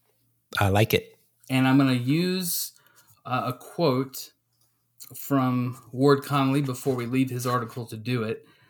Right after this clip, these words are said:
Speaker 2: He's talking, he talks about when black people and white people want to marry each other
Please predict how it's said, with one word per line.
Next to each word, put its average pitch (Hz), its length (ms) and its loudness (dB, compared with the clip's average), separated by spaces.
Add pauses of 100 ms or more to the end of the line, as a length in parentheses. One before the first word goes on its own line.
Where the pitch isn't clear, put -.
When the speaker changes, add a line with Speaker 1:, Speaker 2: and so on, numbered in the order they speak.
(920)
Speaker 2:
He's 160 240 2
talking, 175 420 2
he 160 180 2
talks 175 340 2
about 147 560 4 (1040)
when 147 760 4 (320)
black 151 540 2
people 190 340 -2
and 131 220 4
white 156 300 2
people 143 340 0
want 127 220 0
to - 80 -6
marry 127 420 2
each 131 340 -4
other 110 440 -4